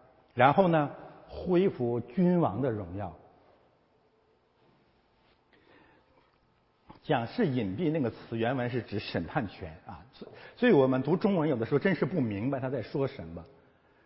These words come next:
人审判别人，比拉多说：“我要审判你，你有什么罪呢？”这段经文实际上在告诉我们，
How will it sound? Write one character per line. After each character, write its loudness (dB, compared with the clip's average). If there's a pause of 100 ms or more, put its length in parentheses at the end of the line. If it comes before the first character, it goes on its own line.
(200)
人 8
审 2
判 2
别 4
人， 4
比 2
拉 2
多 2
说 4
：“我 4
要 6
审 0
判 0
你， 2
你 2
有 4
什 2
么 2
罪 4
呢？” 0 (440)
这 2
段 2
经 2
文 2
实 -6
际 -2
上 -2
在 -2
告 0
诉 -2
我 0
们， -6